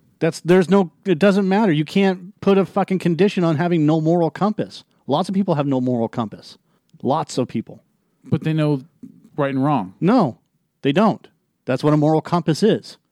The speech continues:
Speaker 1: There are lots of people that don't have moral compasses, and they survive just fine.
Speaker 2: And they, well,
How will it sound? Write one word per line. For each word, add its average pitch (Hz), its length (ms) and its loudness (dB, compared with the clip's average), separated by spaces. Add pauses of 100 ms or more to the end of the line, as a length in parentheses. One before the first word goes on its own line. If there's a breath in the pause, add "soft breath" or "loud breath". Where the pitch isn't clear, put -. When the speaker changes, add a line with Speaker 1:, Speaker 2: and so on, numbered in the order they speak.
(320)
Speaker 1:
There 135 120 2
are 131 60 4
lots 139 320 2
of 160 60 -6
people 185 200 0
that 139 100 0
don't 156 180 0
have 151 100 0
moral 147 240 0
compasses, - 640 -6 (420)
and 127 160 -4
they 127 60 0
survive 131 400 -2
just 151 180 -2
fine. 135 360 -6 (180)
Speaker 2:
And 151 160 -2
they, 143 100 -2
well, 147 300 -6